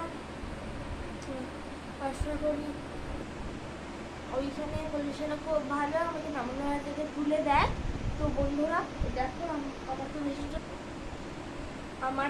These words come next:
তো বেশি তো সামর্থ্য নেই। তো, তো বন্ধুরা, সব পুরীতে গেলে তো সবার জন্য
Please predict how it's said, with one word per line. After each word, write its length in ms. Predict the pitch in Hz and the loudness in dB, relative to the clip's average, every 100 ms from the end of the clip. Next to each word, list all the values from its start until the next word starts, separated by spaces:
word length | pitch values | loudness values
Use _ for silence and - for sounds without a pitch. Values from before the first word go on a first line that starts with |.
| 294 | 2
তো 60 | |
বেশি 240 | 359 349 - | -2 -2 -4
তো 60 | 403 - | -2 -2
সামর্থ্য 440 | 285 247 285 302 427 | -2 0 2 2 2
নেই। 240 | 381 320 466 - - - - | 2 2 0 0 -4 -6 0
তো, 60 | 269 277 | 0 2
তো 60 | 294 | 0
বন্ধুরা, 460 | 294 320 339 370 427 554 - - - | 0 0 0 2 2 2 -4 -6 -2
সব 80 | |
পুরীতে 460 | 302 294 262 285 320 | 0 2 0 2 2
গেলে 260 | 302 320 320 | 2 0 -2
তো 60 | - | -2
সবার 260 | - 262 262 | -2 2 4
জন্য 140 | - | 4